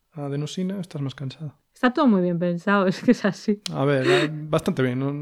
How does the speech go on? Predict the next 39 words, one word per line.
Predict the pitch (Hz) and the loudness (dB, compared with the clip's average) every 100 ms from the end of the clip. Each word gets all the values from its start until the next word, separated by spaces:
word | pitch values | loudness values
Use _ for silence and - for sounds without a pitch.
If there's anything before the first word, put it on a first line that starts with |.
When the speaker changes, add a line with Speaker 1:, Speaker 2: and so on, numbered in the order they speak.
| 151 | -10
Speaker 1:
no | 165 170 175 175 | -12 -10 -4 0
se | 147 | 0
pudo | 135 131 | 2 2
no | |
quejar | 127 123 127 | 0 -2 -2
mucho | 127 - | -2 -4
tampoco. | 127 127 135 _ _ - | -8 -12 -16 _ _ 0
Speaker 2:
<laughs> | 202 - 294 - 240 | 2 4 4 6 2
Sí, | - 208 196 196 262 330 302 247 | 6 4 4 2 0 0 -6 2
así | 247 254 | 4 4
que | 240 254 | 6 6
la | 240 | 6
cafeína, | 214 208 214 208 220 233 | 2 0 2 4 4 4
claro, | 220 214 175 - - | 4 4 2 -2 -4
lo | 196 180 | -2 0
que | 185 | 2
hace | 190 208 | 4 2
es | 208 | 2
inhibir | 202 202 202 214 | 2 2 4 2
este | 208 196 | 0 -2
efecto | 175 202 185 - 208 | -2 -2 -2 -2 0
de | 202 190 175 170 165 | 2 2 0 0 -4
la | 170 170 | -4 -6
adenosina | 175 170 - 196 208 220 | -6 -8 -4 -2 0 -2
y, | 170 156 - | -4 -6 -8
bueno, | 190 175 170 | -6 -4 -6
pues | 185 170 | -8 -8
lo | 160 | -6
que | 165 | -6
pasa | 170 170 | -6 -6
es | 185 | -4
eso, | 190 202 170 | -2 -2 -4
que | 165 | -4
no, | 170 165 170 170 | -4 -4 -6 -6
no | 180 175 | -6 -6
nos | 180 175 | -6 -4
entra | 190 180 | -2 -2
tanto | 175 175 175 170 | -2 -4 -6 -2
sueño, | 240 262 240 240 | 2 4 4 2